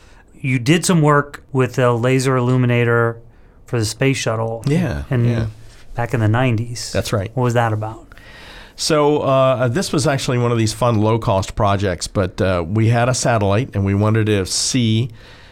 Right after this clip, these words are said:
Speaker 2: if it could be, uh, steered basically by how it was oriented in the atmosphere and with these magnetic torque rods torquing against the magnetic field of the Earth.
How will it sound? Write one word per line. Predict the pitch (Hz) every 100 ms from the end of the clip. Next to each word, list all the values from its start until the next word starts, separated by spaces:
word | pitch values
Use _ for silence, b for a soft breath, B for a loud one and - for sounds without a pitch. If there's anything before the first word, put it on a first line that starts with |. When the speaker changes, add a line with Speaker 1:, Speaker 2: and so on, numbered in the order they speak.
| B B B -
Speaker 2:
if | 117 107
it | 127 113
could | 139 123
be, | 101 113 113 110 107 110 117
uh, | 101 95
steered | - - 151 156 135 101
basically | 113 110 117 - 113
by | 107 101 98 95
how | 110 113 117
it | 104
was | 104
oriented | 117 110 117 117 110 110
in | 101
the | 95 92
atmosphere | 98 104 - 151 147
and | 110 101
with | 101
these | 101 87
magnetic | 95 92 95 95 92 -
torque | - 113 110
rods | 78 71 -
torquing | - - 107 107 92 90
against | 90 87 92 - -
the | 95
magnetic | 90 92 92 101 95 -
field | 110 92
of | 87 92
the | 143
Earth. | 156 -